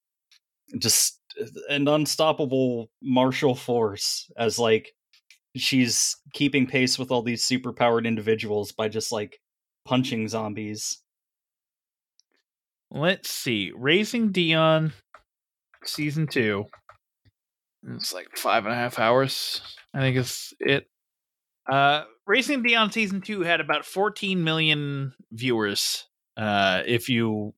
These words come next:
Speaker 2: go by my dumb stat. So, like, that's not great,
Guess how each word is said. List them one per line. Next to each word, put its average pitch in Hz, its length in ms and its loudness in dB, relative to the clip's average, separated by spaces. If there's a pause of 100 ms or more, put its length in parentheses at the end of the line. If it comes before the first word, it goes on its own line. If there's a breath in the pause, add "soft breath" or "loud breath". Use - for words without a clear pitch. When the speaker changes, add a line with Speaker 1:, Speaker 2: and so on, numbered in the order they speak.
Speaker 2:
go 123 200 4
by 107 440 4
my 113 180 2
dumb 107 300 0
stat. 95 400 -2 (920)
So, - 140 -6
like, 127 120 0
that's 196 160 0
not 302 160 2
great, 226 380 0